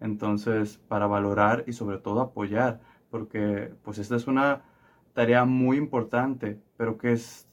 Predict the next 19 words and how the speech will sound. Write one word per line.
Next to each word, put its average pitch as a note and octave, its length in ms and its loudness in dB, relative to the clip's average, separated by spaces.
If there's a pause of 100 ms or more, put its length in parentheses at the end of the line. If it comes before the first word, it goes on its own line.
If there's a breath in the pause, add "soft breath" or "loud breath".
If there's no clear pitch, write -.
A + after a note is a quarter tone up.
(160)
no A#2+ 200 2
se B2+ 120 -2
puede C#3 260 0
lograr A#2+ 500 4
solo A#2+ 500 2
nada. A#2 400 2 (240 loud breath)
Necesitamos A#2 380 -2
el A#2+ 80 -2
apoyo A#2 340 0
de G#2+ 80 0
alguien, G#2+ 560 2 (240)
de A2 180 -4
nuestra G#2 300 -4
pareja, A2 580 0
si G#2+ 180 -6
es G#2 140 -4
que G2 120 -6
la A2 300 4
hay, A2+ 200 0